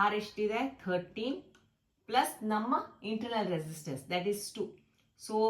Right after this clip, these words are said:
what is the current here? So one point five plus, uh,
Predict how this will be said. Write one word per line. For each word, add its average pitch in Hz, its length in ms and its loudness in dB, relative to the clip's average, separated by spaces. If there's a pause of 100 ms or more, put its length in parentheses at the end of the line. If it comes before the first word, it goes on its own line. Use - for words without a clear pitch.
(160)
what 240 180 6
is 247 60 -2 (100)
the 294 80 10 (440)
current 220 340 6 (100)
here? 165 160 0 (520)
So 202 80 -2 (200)
one 247 100 4 (120)
point 240 320 4
five 233 280 6
plus, 294 200 2 (520)
uh, 190 380 10